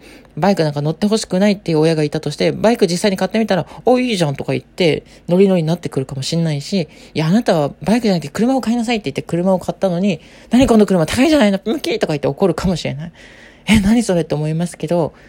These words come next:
悲しむか怒るかって、要するにその時の一時の感情論でしかないし、さじ加減じゃないですか、親の。だからその、よくわからない、得体の知れないさじ加減でいくらでも変わるものにビビって、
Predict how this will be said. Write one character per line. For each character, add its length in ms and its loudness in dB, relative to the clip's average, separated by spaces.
悲 180 0
し 140 -4
む 140 -2
か 140 2
怒 220 0
る 80 0
か 80 -6
っ 40 -6
て、 200 -12
要 240 2
す 100 -4
る 60 0
に 100 -2
そ 200 -4
の 80 0
時 180 -4
の 100 -2
一 100 -6
時 260 -2
の 100 -2
感 260 -2
情 360 2
論 200 0
で 100 -4
し 100 -12
か 120 -8
な 160 -4
い 80 -4
し、 360 -4
さ 200 0
じ 160 0
加 160 0
減 180 0
じ 60 -2
ゃ 20 -4
な 80 -4
い 0 -
で 40 -8
す 60 -14
か、 80 -8
親 180 -4
の。 160 -6
だ 80 -12
か 100 -2
ら 20 -2
そ 120 0
の、 340 2
よ 120 2
く 100 0
わ 140 2
か 140 2
ら 120 4
な 140 2
い、 240 2
得 100 0
体 220 2
の 80 2
知 140 -6
れ 100 2
な 160 0
い 220 2
さ 180 -2
じ 100 0
加 140 0
減 260 0
で 80 -2
い 60 -2
く 120 -2
ら 80 0
で 100 0
も 140 0
変 120 -2
わ 80 2
る 100 0
も 140 2
の 120 0
に 280 -2
ビ 140 0
ビ 100 4
っ 40 -2
て、 480 -2